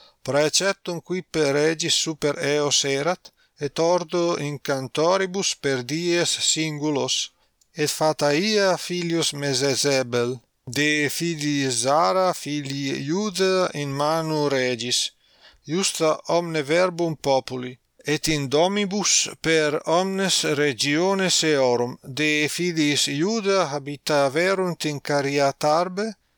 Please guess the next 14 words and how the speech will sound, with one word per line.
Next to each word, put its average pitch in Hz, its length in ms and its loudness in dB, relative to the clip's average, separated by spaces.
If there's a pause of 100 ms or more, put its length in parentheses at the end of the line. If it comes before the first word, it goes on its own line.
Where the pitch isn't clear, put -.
(100)
et 143 220 -6
in 160 180 -6
filiabus 151 880 0
eius, 127 760 -4
et 135 180 -4
in 139 160 -4
Dibon, 139 440 -2 (260)
et 131 180 -8
in 160 120 -2
filiabus 156 920 2
eius, 123 500 -4 (320)
et 135 160 -6
in 151 180 0
Cabseel, 151 840 0